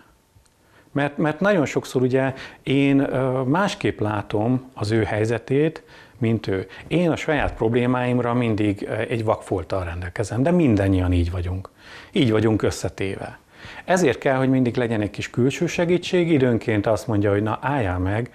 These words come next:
és akkor figyelj már oda, hogy hát nézze, ne legyél annyira buta, hogy nem figyelsz a saját tested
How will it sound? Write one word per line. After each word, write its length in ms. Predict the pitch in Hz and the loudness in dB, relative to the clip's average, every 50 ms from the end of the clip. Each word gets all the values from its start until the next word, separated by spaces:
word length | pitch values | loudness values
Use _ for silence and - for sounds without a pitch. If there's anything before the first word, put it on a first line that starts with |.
| - - - - - - | -14 -18 -18 -18 -12 -10
és 160 | - - - | -8 -6 -6
akkor 180 | - - 151 143 | -2 0 0 0
figyelj 360 | - - 262 175 113 98 95 | 2 2 4 4 4 4 2
már 240 | 92 90 92 90 92 | 2 0 0 0 -2
oda, 200 | 92 90 98 95 | -2 -2 -2 0
hogy 140 | 110 120 107 | 0 0 0
hát 100 | 127 151 | 2 2
nézze, 300 | 180 214 196 123 101 104 | 2 2 2 2 2 2
ne 140 | 151 202 | 2 2
legyél 320 | 226 151 98 92 98 95 92 | 2 2 2 2 0 0 2
annyira 300 | 95 98 95 95 95 95 | 2 2 2 2 0 0
buta, 240 | 98 101 - - 101 | 0 -2 0 0 0
hogy 140 | 95 95 | 0 0
nem 200 | 90 107 117 110 - | 0 0 0 0 -2
figyelsz 380 | - - 95 101 95 95 - | -2 -4 -2 -2 -2 -2 -4
a 40 | - | -6
saját 320 | - - - 101 98 90 - | -8 -6 -4 -4 -4 -4 -4
tested 460 | - 98 92 - - - 104 95 | -4 -6 -6 -6 -6 -6 -8 -8